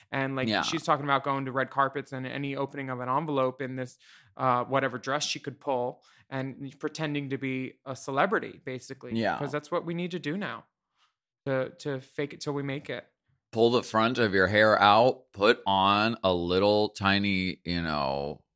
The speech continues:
Speaker 2: a chicken clucker wig, and
Speaker 1: <laughs>
Speaker 2: call it a red carpet. That's
Speaker 1: That's what she
Speaker 2: to me,
Speaker 1: did.
Speaker 2: to me,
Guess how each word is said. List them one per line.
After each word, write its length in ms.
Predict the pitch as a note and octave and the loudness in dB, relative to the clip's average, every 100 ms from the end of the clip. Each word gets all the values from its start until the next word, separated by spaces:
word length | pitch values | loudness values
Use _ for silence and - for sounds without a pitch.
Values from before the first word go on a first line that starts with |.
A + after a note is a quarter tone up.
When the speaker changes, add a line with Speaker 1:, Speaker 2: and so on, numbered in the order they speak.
| _ _ | _ _
Speaker 2:
a 100 | E2 | -6
chicken 420 | E2 F2+ F2 G2+ G2 | -2 -2 -2 -4 0
clucker 420 | G2 F#2 F#2 E2 | 2 2 0 -2
wig, 760 | D#2+ E2 E2+ A2 C3 B2+ C#3 C3+ - - | 0 2 2 2 2 -2 -6 -8 -14 -8
and 880 | F2 D#2+ D#2+ E2 D#2 D#2 D2 D2+ D2 C#2 - | -6 -4 -4 -4 -4 -6 -8 -10 -8 -10 -12
Speaker 1:
<laughs> 80 | - | -16
Speaker 2:
call 500 | - F2+ E2 E2 F2+ | -8 0 2 2 2
it 360 | F2+ F2 E2 - _ _ _ | 0 0 0 -4 _ _ _
a 80 | F2+ | -2
red 280 | E2 E2 E2 | 0 -2 0
carpet. 580 | G2 A#2+ - - - - - _ _ A#3 B3+ | 2 2 2 -6 -6 -10 -14 _ _ -4 0
That's 220 | - F#3 | 4 2
Speaker 1:
That's 260 | A#3 C4+ - | 2 2 2
what 120 | E3 | 2
she 60 | B3 | 2
Speaker 2:
to 140 | C4+ E3+ | 4 4
me, 140 | B2+ | 0
Speaker 1:
did. 160 | A#2+ C3+ - - - - | -4 -12 -20 -20 -20 -4
Speaker 2:
to 200 | - C3+ | 4 4
me, 600 | A2+ A#2 A#2 D3+ F3+ A3+ | 6 4 6 6 6 2